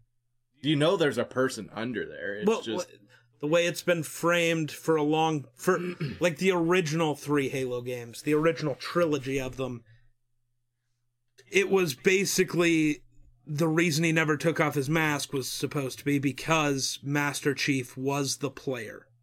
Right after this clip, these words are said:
Speaker 2: Whoever you were was who was under that mask.
Speaker 1: Mm-hmm.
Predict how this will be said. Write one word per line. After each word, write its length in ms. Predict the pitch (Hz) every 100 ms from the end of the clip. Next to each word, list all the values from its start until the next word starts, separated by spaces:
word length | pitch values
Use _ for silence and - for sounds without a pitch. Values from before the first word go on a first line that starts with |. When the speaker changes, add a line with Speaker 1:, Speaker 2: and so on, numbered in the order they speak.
| _ _ -
Speaker 2:
Whoever 300 | 156 147 156
you 240 | 143 165
were 320 | 156 139 135 127
was 240 | 120 120 127 -
who 140 | -
was 240 | 139 131 123
under 220 | 127 127
that 200 | 117 120
mask. 440 | 139 120 - - _ -
Speaker 1:
Mm-hmm. 280 | 95 92